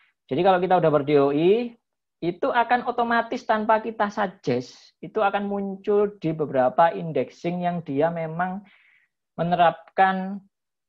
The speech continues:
eh, proses untuk, eh, kontennya itu berdasar dari pengambilan data di, eh, doi-nya Crossref.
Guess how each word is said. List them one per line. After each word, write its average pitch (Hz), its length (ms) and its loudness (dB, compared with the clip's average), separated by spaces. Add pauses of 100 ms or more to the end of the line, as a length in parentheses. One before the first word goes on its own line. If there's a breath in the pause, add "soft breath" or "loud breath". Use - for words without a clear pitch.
(320)
eh, 139 560 4 (400)
proses 175 800 2 (560)
untuk, 175 400 -2
eh, 151 720 4
kontennya 175 560 4
itu 214 480 -2
berdasar - 560 -2
dari 135 340 -4
pengambilan 147 540 0
data 123 240 -2
di, 135 240 -6 (400)
eh, 113 500 -8
doi-nya 139 380 -2
Crossref. 117 400 -14